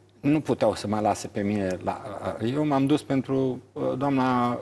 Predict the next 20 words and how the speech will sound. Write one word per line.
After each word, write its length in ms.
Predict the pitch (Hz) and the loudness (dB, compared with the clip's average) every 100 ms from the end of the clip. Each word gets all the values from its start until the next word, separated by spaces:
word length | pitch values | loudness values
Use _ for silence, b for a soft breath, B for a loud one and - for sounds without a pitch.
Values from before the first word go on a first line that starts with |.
| - 127 123 117 | -8 -4 -4 -4
Firea. 460 | - 95 78 - - | 0 0 0 -6 -12
Să 240 | - 165 | -8 -6
fiu, 300 | - 143 120 117 123 | 0 0 0 -2 -2
uh, 200 | 120 101 | -2 -2
cinstit, 480 | 117 110 - 95 | 0 0 0 0
nu 80 | 120 | 2
m-am 220 | 110 101 | 2 2
dus, 240 | 92 98 - | 0 0 -2
uh, 200 | 120 104 110 | -2 -2 0
pentru 420 | 110 104 104 101 | -2 0 0 2
neapărat 600 | 101 117 107 104 104 98 | 2 2 2 2 2 2
ca 140 | 110 98 | 0 0
să, 200 | 120 117 139 - | 0 -4 -6 -6
am 200 | - 156 | -4 0
vrut 200 | 165 - | 0 -2
să 120 | - | 2
o 40 | 131 | 2
ajut 280 | 113 135 | 4 0
pe 140 | - 104 | 2 2
dânsa 420 | 113 135 160 | 2 2 0